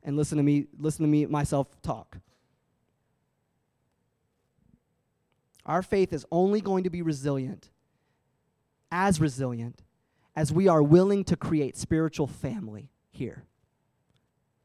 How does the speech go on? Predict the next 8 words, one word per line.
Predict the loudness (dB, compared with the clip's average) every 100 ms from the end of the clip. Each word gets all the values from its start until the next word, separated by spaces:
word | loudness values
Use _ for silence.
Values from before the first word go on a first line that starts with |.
| _
for | -8
people | -4 -2 2 4
that | 2
don't | -4 -8 -8
have | -12 -12
it | -16 -20 _ _ _ _ _ _ _
and | -4 -2
for | -4